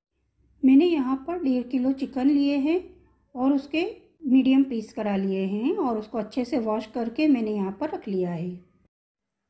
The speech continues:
सबसे पहले मैंने यहाँ पर वन फोर्थ कप के करीब तेल ले लिया है। उसे एक बर्तन में गर्म कर लेंगे।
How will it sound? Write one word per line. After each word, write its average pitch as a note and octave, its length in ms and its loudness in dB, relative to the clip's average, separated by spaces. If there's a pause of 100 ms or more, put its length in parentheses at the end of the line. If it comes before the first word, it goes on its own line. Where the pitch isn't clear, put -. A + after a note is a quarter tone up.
सबसे D#4+ 280 -6
पहले C4+ 340 2
मैंने B3+ 240 2
यहाँ A#3+ 240 -4 (100)
पर C#4 160 -6
वन A#3 140 -4
फोर्थ B3+ 340 -10
कप A#3+ 180 -8
के B3 100 -6
करीब B3+ 320 -2 (100)
तेल A3 160 0
ले G3 180 0
लिया F3+ 240 0
है। F3 200 -6
उसे - 440 -10
एक A#3 120 -6
बर्तन B3 340 -2
में C4 220 2
गर्म A#3 200 0
कर G#3 160 -4
लेंगे। F#3+ 420 -2